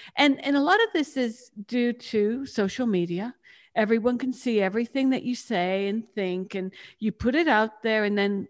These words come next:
it's judgment time. It's almost like social media is this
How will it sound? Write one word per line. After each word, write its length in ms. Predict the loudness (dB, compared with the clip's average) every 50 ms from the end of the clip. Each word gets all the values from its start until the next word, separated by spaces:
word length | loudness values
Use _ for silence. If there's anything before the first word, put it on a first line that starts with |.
| _ _ 0
it's 260 | 0 0 0 -4 -20 _ _
judgment 540 | 2 2 2 2 2 -2 -4 -4 -4 -6 -10
time. 300 | -4 -2 -2 0 0 0
It's 100 | 2 2
almost 300 | 4 4 4 2 2 0
like 300 | 2 2 2 0 -4 -10 -20 -20 -20 -20 -20 _
social 540 | -8 -2 2 2 2 2 2 0 0 2
media 680 | 2 2 2 2 2 2 2 0 2 2 2 2 0 0
is 180 | -2 -2 0
this 220 | 0 -2 -2 -2